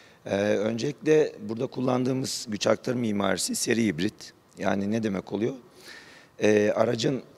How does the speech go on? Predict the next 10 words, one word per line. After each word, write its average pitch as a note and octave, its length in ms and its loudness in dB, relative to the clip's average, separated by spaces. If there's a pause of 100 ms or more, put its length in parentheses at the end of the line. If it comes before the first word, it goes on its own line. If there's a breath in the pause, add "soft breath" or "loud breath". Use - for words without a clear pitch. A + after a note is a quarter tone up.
(100)
hareketinden B2 640 0
tamamen C3+ 420 0
elektrik B2 420 -2
motorları E2 460 -4
sorumlu. D#2+ 460 -10 (800 soft breath)
Jeneratör A#2+ 500 0
üzerinde A#2 340 0
kullandığımız G#2 680 -2
dizel A#2+ 280 -2
motorun G#2+ 520 -4